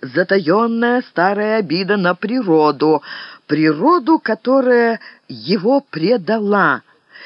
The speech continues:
И эта обида неожиданно вылилась в возмущение всеми художниками,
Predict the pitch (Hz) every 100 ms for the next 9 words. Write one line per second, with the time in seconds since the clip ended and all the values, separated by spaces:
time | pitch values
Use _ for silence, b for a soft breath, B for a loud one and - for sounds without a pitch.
0 | B B - 208 214 196 170 - 202 226
1 | - 196 185 226 294 165 139 120 - _
2 | - 180 190 185 170 190 180 175 175 180
3 | B B B B B 160 156 214 202 190
4 | 190 185 - 160 143 156 147 160 139 185
5 | - - 233 285 262 247 247 - - 208
6 | 220 214 196 185 196 156 165 139 151 147
7 | 135